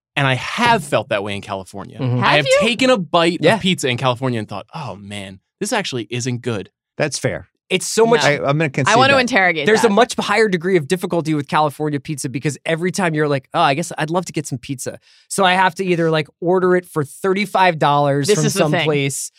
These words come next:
Speaker 2: all this crap with Postmates and everything, or, like, I have to, like, go drive out and find the one slice place that they have.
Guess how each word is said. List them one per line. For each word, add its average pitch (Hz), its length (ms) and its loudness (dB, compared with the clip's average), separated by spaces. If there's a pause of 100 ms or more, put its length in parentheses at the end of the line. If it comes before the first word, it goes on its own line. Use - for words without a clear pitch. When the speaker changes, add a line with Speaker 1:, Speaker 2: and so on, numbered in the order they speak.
(420)
Speaker 2:
all 190 160 4
this 214 180 0
crap 202 260 0
with 170 160 -6
Postmates 147 500 -2
and 135 60 -4
everything, 123 480 -4
or, 220 500 6 (560)
like, 196 220 0
I 196 100 6
have 196 140 4
to, 196 80 0
like, 170 160 4
go 190 180 2
drive 170 380 4
out 165 180 4
and 131 100 -6
find 156 280 0
the 156 40 0
one 151 320 -2
slice 156 440 -2
place 113 360 -6
that 135 140 -4
they 113 140 -4
have. 117 420 0